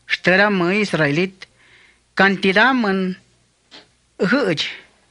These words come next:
cu araș Jerusalem, par gaclani. Vă întocar cu un raș costumbră pară, hac limpreaș segun costumbră, șteraș, anță vgalani.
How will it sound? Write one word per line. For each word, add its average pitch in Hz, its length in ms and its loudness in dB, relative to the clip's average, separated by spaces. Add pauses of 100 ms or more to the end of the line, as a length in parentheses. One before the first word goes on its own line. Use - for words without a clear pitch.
(160)
cu - 60 -2
araș 180 400 2
Jerusalem, 190 760 -2 (600)
par 165 200 2
gaclani. 156 720 0 (1080)
Vă 196 220 0
întocar 254 600 2
cu 190 100 -4
un 208 200 0
raș 214 200 2
costumbră 202 680 -2
pară, 196 440 -2 (440)
hac 180 280 0
limpreaș 185 640 0
segun 196 460 -2
costumbră, 170 640 -4 (520)
șteraș, 175 680 0 (540)
anță 226 720 0 (160)
vgalani. 165 800 -2